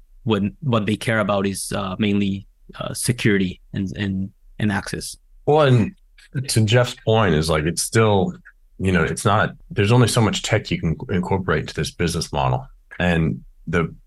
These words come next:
Speaker 2: issues around scalability, just with, let's say you find a twenty thousand square foot, you know, office or former retail space, you know, we build at least sixty thousand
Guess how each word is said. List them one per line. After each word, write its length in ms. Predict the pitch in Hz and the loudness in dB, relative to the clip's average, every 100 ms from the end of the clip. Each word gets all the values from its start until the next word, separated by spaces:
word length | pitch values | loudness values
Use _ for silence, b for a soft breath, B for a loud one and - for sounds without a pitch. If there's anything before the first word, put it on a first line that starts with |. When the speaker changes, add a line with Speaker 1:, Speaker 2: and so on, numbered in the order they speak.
| - | -2
Speaker 2:
issues 340 | 95 - 95 | 0 2 2
around 280 | 87 85 82 | 2 2 0
scalability, 880 | - - 92 87 80 87 87 80 - B B B B B B B B - - | -2 0 2 2 2 2 2 0 -4 B B B B B B B B -14 -2
just 240 | 101 - | 0 2
with, 300 | 95 90 - | 2 0 0
let's 180 | 104 - | 0 2
say 160 | 110 | 2
you 180 | 101 101 | 4 2
find 260 | 98 98 95 | 2 2 0
a 140 | 85 - - - | -2 -6 -20 -12
twenty 280 | - 104 101 | 0 2 2
thousand 340 | 101 92 87 | 2 2 0
square 240 | - 101 92 | -2 -2 0
foot, 240 | 92 76 - - - _ _ - - | 0 -2 -4 -18 -20 _ _ -20 -12
you 120 | - 85 | -4 0
know, 260 | 65 65 _ _ - - - - | 0 -2 _ _ -20 -20 -10 -2
office 520 | 82 78 78 73 - | 0 0 -2 -2 -4
or 260 | 53 123 - _ - _ - - - | -6 -6 -12 _ -20 _ -20 -12 -2
former 280 | 92 82 76 | 2 2 2
retail 400 | 87 - 76 67 | 0 -2 -2 -2
space, 580 | - 73 65 65 - - B B B | -2 0 0 -2 -8 -14 B B B
you 100 | 95 | 0
know, 60 | 85 | 2
we 180 | 104 147 | 4 4
build 580 | 131 135 123 98 85 | 4 4 4 2 0
at 140 | 98 92 | 0 4
least 300 | 123 135 - | 4 4 2
sixty 260 | 127 - | -2 0
thousand 680 | 98 98 95 90 87 80 78 | 2 4 2 2 -2 -2 -6